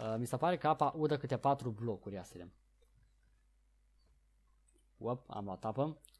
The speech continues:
Nu poți să-ți dai ajutor. Bun, punem apa aici. Și acum trebuie să fac, uh, ia să vedem.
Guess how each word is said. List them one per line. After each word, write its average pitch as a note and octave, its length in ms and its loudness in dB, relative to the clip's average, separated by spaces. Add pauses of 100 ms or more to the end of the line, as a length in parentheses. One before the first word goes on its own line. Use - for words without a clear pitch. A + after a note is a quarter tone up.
(160)
Nu C3+ 120 0
poți D3+ 160 4
să-ți D#3+ 140 2
dai D#3 100 6
ajutor. A#2+ 440 -4 (1200)
Bun, C#3 280 -4
punem A2+ 300 -4
apa G#2 140 -4
aici. D#3 380 -4 (380)
Și - 80 -8
acum D3+ 180 0
trebuie D#3 180 -2
să D#3+ 220 0 (220)
fac, C3+ 320 2
uh, B2 600 -2
ia A2+ 120 -4
să - 120 -16
vedem. G2 260 -12